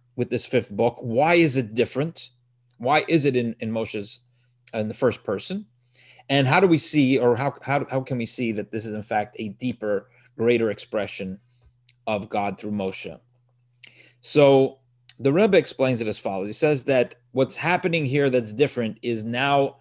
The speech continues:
the Jewish people are actually about to go into the land of Israel. They're at the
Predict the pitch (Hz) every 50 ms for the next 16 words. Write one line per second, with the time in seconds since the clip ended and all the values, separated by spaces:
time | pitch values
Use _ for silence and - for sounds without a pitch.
0 | _ - - 113 104 127 135 131 127 - - 135 120 - 117 113 107 101 - 76
1 | 101 - - - - 110 104 101 98 98 101 107 98 - - 107 101 101 110 107
2 | 101 - 104 104 98 98 101 95 92 92 87 90 90 82 - 71 - - 69 73
3 | - _ _ _ _ _ _ _ _ _ _ _ _ _ _ _ - 113 123 123
4 | 120 123 - - - 127 135 139 127 - - - _ - 113 120 123 120 117 117
5 | 101